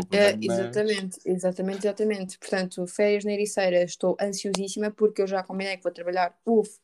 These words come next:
Speaker 1: mês todo. Eh, e, portanto, e como é que está a situação do estágio?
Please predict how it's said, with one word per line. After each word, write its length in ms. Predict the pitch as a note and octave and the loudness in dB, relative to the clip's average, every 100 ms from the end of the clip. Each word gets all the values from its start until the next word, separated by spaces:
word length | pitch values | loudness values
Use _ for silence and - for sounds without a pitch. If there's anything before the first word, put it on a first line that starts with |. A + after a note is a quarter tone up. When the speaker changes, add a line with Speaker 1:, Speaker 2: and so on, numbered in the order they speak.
| _ | _
Speaker 1:
mês 300 | F3 E3+ E3 - | -6 -6 -6 2
todo. 460 | G#3 A3+ C#4+ F4+ _ _ - - _ - - - _ _ _ _ _ _ | 6 6 4 -4 _ _ -16 -16 _ -20 -20 -20 _ _ _ _ _ _
Eh, 340 | A3 A3+ A3+ G#3+ | 4 8 8 6
e, 140 | A#3+ | 0
portanto, 1120 | G#3+ B3 - C4 C4+ C4+ C#4+ C#4+ C#4+ C#4+ C#4+ - | -2 -4 4 6 6 4 2 2 4 4 0 -2
e 60 | C#4+ | -2
como 140 | E4+ F#4 | 2 0
é 60 | |
que 80 | F#4 | 2
está 160 | F4+ E4+ | 0 0
a 20 | |
situação 340 | D#4+ E4 D#4+ | -6 -8 -4
do 60 | D#4 | -4
estágio? 500 | - G#3+ F#3 E3 | -2 -4 -4 -8